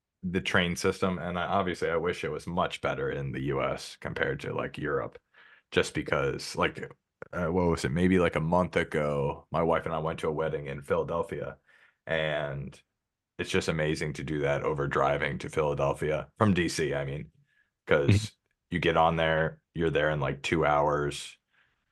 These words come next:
Speaker 1: Um, it, it's amazing. Um, so I won't do, like, the normal cheesy introduction.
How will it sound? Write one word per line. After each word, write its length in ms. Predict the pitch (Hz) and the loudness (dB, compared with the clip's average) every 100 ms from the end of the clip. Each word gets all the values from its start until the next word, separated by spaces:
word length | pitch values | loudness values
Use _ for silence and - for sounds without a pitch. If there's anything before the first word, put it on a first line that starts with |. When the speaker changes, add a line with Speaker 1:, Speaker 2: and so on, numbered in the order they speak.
| _ | _
Speaker 1:
Um, 420 | - - - - - _ _ _ _ - | -4 -2 -2 -6 -10 _ _ _ _ -12
it, 120 | - - _ _ - | -12 -12 _ _ -20
it's 120 | - | -12
amazing. 380 | - - - - - - - - - - | -8 -8 -8 -12 -18 -20 -20 -20 -6 4
Um, 460 | 98 95 90 82 - _ _ _ _ _ _ _ _ _ _ _ _ - | 6 8 6 2 -8 _ _ _ _ _ _ _ _ _ _ _ _ 4
so 380 | 117 101 95 - _ | 6 8 6 0 _
I 60 | 104 | 2
won't 180 | 113 113 | 2 4
do, 120 | 117 | 4
like, 220 | 104 95 | 6 4
the 80 | 90 | 2
normal 440 | 87 90 87 85 | 2 2 2 0
cheesy 560 | 82 - 90 87 82 78 | -2 0 0 2 2 2
introduction. 800 | 92 92 85 87 - 95 98 110 | 0 2 4 2 4 2 2 -6